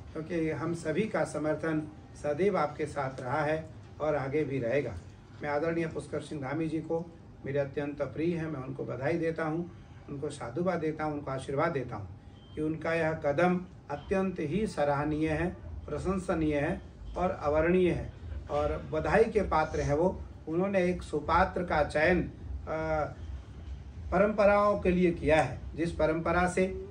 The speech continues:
हम लोगों को ऐसा प्रतीत हो रहा था कि उत्तराखंड में थोड़ी सी आपदा आ सकती है वैचारिक भाव का, थोड़ी आपदा आ सकती है परंपराओं को लेकर के, थोड़ी आप-, आपदा आ सकती है, अ, वैचारिक मतभेद को लेकर के।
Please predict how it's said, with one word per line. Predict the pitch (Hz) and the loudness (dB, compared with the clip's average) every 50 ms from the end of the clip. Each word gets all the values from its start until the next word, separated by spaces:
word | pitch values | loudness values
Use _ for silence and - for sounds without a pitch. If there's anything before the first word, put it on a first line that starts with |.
| - - | -12 -6
हम | - 160 170 | -4 0 2
लोगों | 175 175 175 180 185 | 4 4 4 4 2
को | 175 175 | 2 0
ऐसा | 165 160 165 160 | -2 -2 -2 -2
प्रतीत | 160 - 160 147 156 185 202 190 170 | -2 -2 -2 0 0 0 0 0 0
हो | 165 170 175 | 2 2 2
रहा | 170 165 165 170 | 4 4 2 2
था | 165 165 165 175 170 - - - - - - - | 2 2 2 0 0 -2 -6 -6 -6 -8 -6 -4
कि | 156 | -4
उत्तराखंड | 180 180 185 175 175 - 170 165 170 | -2 0 0 0 0 0 -2 0 0
में | 170 165 156 - | 2 2 0 0
थोड़ी | - 175 202 220 226 233 | 2 6 6 6 6 6
सी | 190 - 196 185 180 175 - - - - - - 160 | 2 2 2 2 2 0 -2 -10 -16 -18 -12 -4 0
आपदा | 160 170 170 180 185 175 175 | 0 0 0 0 0 2 4
आ | 156 151 160 | 4 4 2
सकती | 160 - - 127 - - 175 | 0 -2 -6 -6 -2 0 0
है | 160 156 165 165 165 165 - - - - - | 2 2 2 2 0 -2 -8 -14 -16 -8 0
वैचारिक | 156 170 170 170 180 165 160 156 156 139 | 2 2 4 4 4 4 4 4 0 -2
भाव | 135 - 131 127 123 | -2 -2 -2 -2 -2
का, | - - - - - - - - - - - - - - - | -4 -8 -12 -12 -14 -16 -18 -20 -20 -20 -18 -18 -12 -2 4
थोड़ी | 175 208 220 226 | 4 6 6 8
आपदा | 196 170 - - 180 185 185 | 6 6 4 2 4 4 4
आ | 165 156 156 | 6 4 4
सकती | - 185 165 - - 175 | 2 -2 -6 -4 -2 0
है | 170 170 | 2 2
परंपराओं | 170 156 143 139 135 135 135 139 143 151 165 170 - | 2 2 0 0 0 0 0 0 2 2 2 2 0
को | - 123 | -2 -4
लेकर | 120 117 110 104 101 | -6 -6 -10 -10 -12
के, | - - - - - - - - - - - | -14 -14 -14 -14 -16 -16 -18 -18 -14 -6 0
थोड़ी | 165 190 220 220 | 2 6 6 8
आप-, | 185 170 170 170 - 180 | 8 6 6 4 0 -4
आपदा | - 175 170 180 - 190 180 190 | -2 0 0 0 0 2 4 4
आ | 170 147 151 | 4 4 2
सकती | 147 - 170 165 - - 175 165 | 2 0 -4 -4 -2 0 0 2
है, | 143 165 170 170 - - - - - - - - | 2 2 0 0 -4 -10 -14 -16 -16 -12 -6 -2
अ, | - 156 | -2 0
वैचारिक | 147 165 175 175 175 196 185 190 196 202 196 185 | 2 2 2 4 4 4 4 4 4 2 0 2
मतभेद | 160 151 139 135 131 156 190 208 196 | 2 2 2 2 4 4 4 4 4
को | - 165 143 | 2 -2 -2
लेकर | 135 131 127 - 139 131 123 | -2 -2 -2 -2 -4 -4 -4
के। | - 143 135 | -4 -4 -4